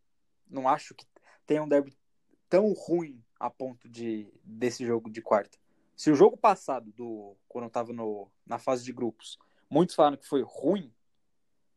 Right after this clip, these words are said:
porra, foi aquilo, aquilo lá foi, foi jogão ainda perto desse.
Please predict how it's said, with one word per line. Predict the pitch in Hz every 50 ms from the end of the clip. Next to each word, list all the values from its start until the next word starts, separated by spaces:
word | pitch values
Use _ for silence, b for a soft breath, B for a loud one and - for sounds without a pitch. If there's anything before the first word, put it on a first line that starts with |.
| _ _ _ _
porra, | - - - 202 156 127 -
foi | _ - 151
aquilo, | 156 - - 185 175
aquilo | 160 - - 170
lá | 175 165
foi, | - 220 226 233 233 220 185 156
foi | - - 175 165
jogão | 202 220 214 180 190 196 180 151
ainda | 139 131 120
perto | 113 - 120 117 - 117
desse. | 113 113 110 - - -